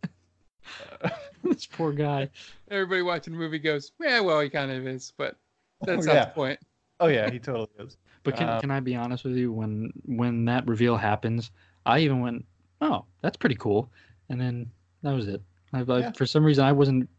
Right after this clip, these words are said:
Speaker 1: I wasn't expecting
Speaker 2: Yeah,
Speaker 1: it.
Speaker 2: yeah. I would
Speaker 3: Sure.
Speaker 2: say the reveal is good, but then everything after that,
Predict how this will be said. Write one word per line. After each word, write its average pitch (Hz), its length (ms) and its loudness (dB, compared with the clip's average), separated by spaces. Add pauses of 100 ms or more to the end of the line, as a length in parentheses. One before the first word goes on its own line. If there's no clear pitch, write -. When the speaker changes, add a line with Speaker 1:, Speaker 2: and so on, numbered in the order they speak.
(240)
Speaker 1:
I 104 100 0
wasn't 131 280 0
expecting 104 500 -4
Speaker 2:
Yeah, 117 60 0
Speaker 1:
it. - 80 -6 (180)
Speaker 2:
yeah. - 200 -12 (100)
I 185 160 2
would 220 180 -2
Speaker 3:
Sure. 233 120 4
Speaker 2:
say 208 60 8
the 170 120 0
reveal 151 560 -2
is 277 160 -6
good, 320 400 0 (460)
but 185 180 2
then 190 260 6
everything 185 500 0
after 151 340 0
that, 131 320 -4